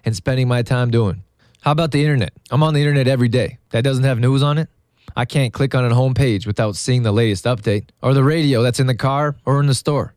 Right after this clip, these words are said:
What I'm saying is, if we pay attention, we can choose what influences us. So many of us are victims in this life.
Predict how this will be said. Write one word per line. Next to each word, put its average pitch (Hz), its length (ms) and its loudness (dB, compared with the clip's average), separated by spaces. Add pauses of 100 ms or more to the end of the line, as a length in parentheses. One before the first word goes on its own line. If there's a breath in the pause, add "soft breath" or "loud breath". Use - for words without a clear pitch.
What 147 140 0
I'm 135 80 -4
saying 165 320 -2
is, 113 200 0 (220)
if 101 80 -8
we 156 120 2
pay 151 180 0
attention, 139 540 -2 (180)
we 143 100 2
can 151 220 0
choose 165 320 0
what 127 120 2
influences 120 560 0
us. - 280 -6 (140)
So 156 200 0
many 180 200 0
of 160 80 0
us 160 180 0
are 143 80 0
victims 131 440 0
in 127 80 2
this 117 200 0
life. 98 280 -2